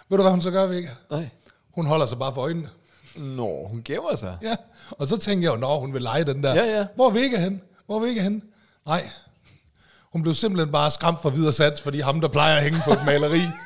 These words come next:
Speaker 1: <laughs> ude i gangen, han lige pludselig var i fars telefon.
Speaker 2: Men hvor var vi hen?
Speaker 1: Jeg ved det ikke, jeg kunne ikke se det.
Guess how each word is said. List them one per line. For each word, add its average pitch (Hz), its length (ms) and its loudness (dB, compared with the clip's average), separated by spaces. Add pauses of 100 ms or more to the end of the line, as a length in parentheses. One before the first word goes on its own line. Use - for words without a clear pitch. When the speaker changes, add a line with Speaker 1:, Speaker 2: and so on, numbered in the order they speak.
(120)
Speaker 1:
<laughs> - 320 -12
ude 180 140 6
i 180 40 4
gangen, 165 320 4
han 165 120 6
lige 180 160 4
pludselig 185 420 0
var 180 180 4
i 180 100 2
fars 185 320 2
telefon. 170 500 -2 (100)
Speaker 2:
Men 196 360 2
hvor 220 160 4
var 151 120 2
vi 120 100 -2
hen? 160 120 2 (680)
Speaker 1:
Jeg 131 140 -8
ved 226 120 -4
det 202 60 -4
ikke, 180 140 -6
jeg 160 80 -6
kunne 190 80 -2
ikke 196 120 -4
se 233 180 -6
det. - 100 -18